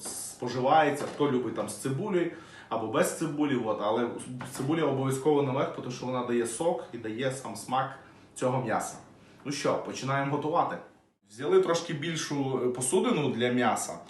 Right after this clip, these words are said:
Пере-, перемішуємо це все з цибулею. Обов'язково додаємо пів стаканчика води сюди,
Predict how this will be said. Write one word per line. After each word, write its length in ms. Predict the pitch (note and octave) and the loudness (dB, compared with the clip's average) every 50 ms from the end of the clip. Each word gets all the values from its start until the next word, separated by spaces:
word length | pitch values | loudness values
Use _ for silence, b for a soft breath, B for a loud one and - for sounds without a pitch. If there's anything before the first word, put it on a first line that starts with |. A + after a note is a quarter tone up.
| B B B B B B - | B B B B B B 0
Пере-, 280 | C3+ C#3 D3 D3+ D3+ C3+ | 4 6 6 6 4 2
перемішуємо 680 | B2+ D#3+ E3 F3 F3+ F3+ E3+ - - D3+ C3+ C3 B2+ B2 | 4 4 4 6 6 4 2 2 0 0 0 2 0 0
це 120 | - C3+ | 0 0
все 180 | B2+ - C#3+ C3 | -2 0 0 -2
з 120 | - - | -2 0
цибулею. 600 | - E3 D3+ B2+ A#2+ A#2+ B2 B2+ C#3+ D#3+ E3+ D#3+ | 0 0 0 0 0 2 4 4 4 4 2 2
Обов'язково 680 | C#3 C3 B2+ C#3+ D3+ D3+ D3+ - - F#3 F#3 E3+ D3+ | 2 0 2 2 4 4 2 2 4 4 6 6 6
додаємо 520 | C#3+ C#3 C#3 C#3 C#3 D3 E3 D#3+ D3+ C#3+ - | 4 2 2 2 2 2 2 2 2 2 0
пів 160 | F3 E3+ - | -2 -4 -4
стаканчика 560 | - D#3+ C#3+ D3 C#3+ D3 C#3+ - - - C#3+ | -4 -4 -2 0 0 0 -2 -4 -6 -4 -2
води 320 | C3 C3 C#3 A#2+ B2 B2 | -2 -2 0 0 0 0
сюди, 420 | A#2+ - - C3 C#3 E3+ F#3 A3+ | 0 -2 -4 -6 -4 -4 -4 -4